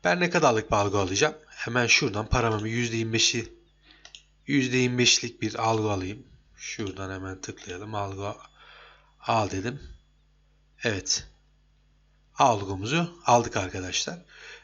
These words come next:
Ee, hemen cüzdanıma geliyorum. Ne kadarlık bir Algo aldım? Neye bakalım? Hemen bakalım Algor'a. Evet. Burada zaten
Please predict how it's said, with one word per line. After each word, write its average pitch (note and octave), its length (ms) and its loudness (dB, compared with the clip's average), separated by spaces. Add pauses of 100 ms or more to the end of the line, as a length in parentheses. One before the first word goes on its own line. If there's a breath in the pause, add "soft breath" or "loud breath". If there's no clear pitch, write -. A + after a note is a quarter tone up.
(120)
Ee, A2+ 720 2
hemen C#3 380 2
cüzdanıma C3+ 480 2
geliyorum. A#2+ 480 0
Ne C3 120 -2
kadarlık A2 520 0
bir A2 80 0
Algo G#2+ 320 -2
aldım? A2 400 -4
Neye G#2+ 220 -4
bakalım? G#2+ 560 -6
Hemen G#2+ 320 -6
bakalım G#2 440 -10
Algor'a. G#2 680 -4 (540 loud breath)
Evet. G#2+ 840 0 (3250 loud breath)
Burada C3 240 4
zaten C#3 560 2